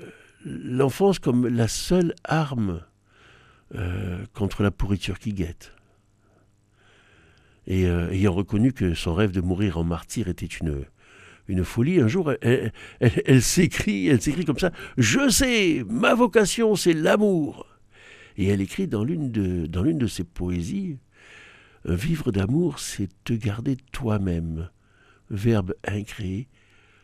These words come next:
parole de mon Dieu. » Voilà, la,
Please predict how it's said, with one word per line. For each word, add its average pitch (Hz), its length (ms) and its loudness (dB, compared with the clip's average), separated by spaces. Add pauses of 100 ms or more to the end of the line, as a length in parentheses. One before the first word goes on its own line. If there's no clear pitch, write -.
(240)
parole 117 400 0
de 101 120 -2
mon 92 220 -4
Dieu. » 95 320 -6 (4000)
Voilà, 90 220 2
la, 98 200 6